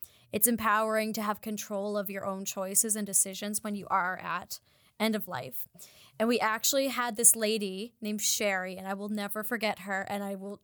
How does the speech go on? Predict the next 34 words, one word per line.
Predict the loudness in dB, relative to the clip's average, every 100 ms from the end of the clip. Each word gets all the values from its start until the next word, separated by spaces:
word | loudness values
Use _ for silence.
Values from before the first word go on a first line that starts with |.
| -6
try | 2 2
not | 2 -4
to |
cry. | -8 -4 -4 -6 -12 -16 -16 -20 -10 0
And | 4
she | 4 2
reached | 0 2 2
out | 2
to | 2
us, | 0
and | 0
she | 0
had | -2 2
this | 2
cat | 2 -4
named | -2 -6
Hank, | -6 -8 -8 -10 -16 -20 _ -20 -20 _ -2
and | 2
she | 2 2
was | 0 0
terminally | 0 -2 -2 -4 -2
ill | -4
with | -6
cancer, | -10 -10 -6 -6 -6 -6
and | -4
she | -2 -2
knew | -4 -4 -6
she | -6
wasn't | -4 -4 -6
gonna | -8 -8
live | -8
a | -2
lot | -2
longer. | -2 -6 -6 -12 -14